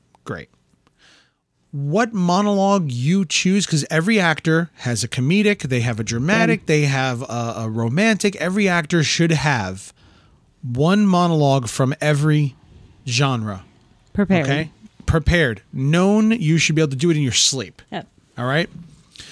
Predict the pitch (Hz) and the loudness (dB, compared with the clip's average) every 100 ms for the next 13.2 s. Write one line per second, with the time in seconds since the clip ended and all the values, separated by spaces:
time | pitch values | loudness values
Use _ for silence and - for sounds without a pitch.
0 | - - - - 143 135 131 _ _ _ | -20 -20 -14 -4 -2 -2 -4 _ _ _
1 | 139 127 170 220 - 208 196 156 165 175 | -8 0 0 0 0 0 0 0 2 2
2 | 175 165 156 143 120 131 196 185 - 196 | 2 2 2 0 0 0 2 2 2 2
3 | 185 151 147 135 175 143 143 131 139 127 | 2 0 -4 0 2 2 0 -2 -2 0
4 | 151 170 175 - 143 135 160 - 165 139 | 2 2 0 -2 -2 0 0 2 0 2
5 | 139 151 190 202 202 - - 185 196 196 | 2 2 0 0 -2 -4 -4 0 0 0
6 | 151 165 180 156 127 139 180 147 131 131 | -2 0 2 2 0 -2 -2 -4 -4 0
7 | 143 151 - - 160 151 123 - - 127 | 0 0 0 -2 0 0 -2 -6 -6 -4
8 | 131 123 117 110 110 - 107 - 92 85 | -4 -2 -2 -4 -6 -4 -4 -4 -4 -4
9 | 80 196 196 196 170 180 175 147 123 113 | -2 0 0 0 0 0 -2 -2 -6 -2
10 | 170 165 131 160 185 170 139 135 120 - | 0 0 0 -2 0 0 -2 -2 -2 -2
11 | 123 101 - 80 92 98 120 - 78 90 | -4 -6 -8 -8 -6 -2 0 -2 -8 -12
12 | - - - - - - - 147 143 139 | -16 -12 -12 -12 -18 -18 -6 0 0 0
13 | 135 131 | -2 -6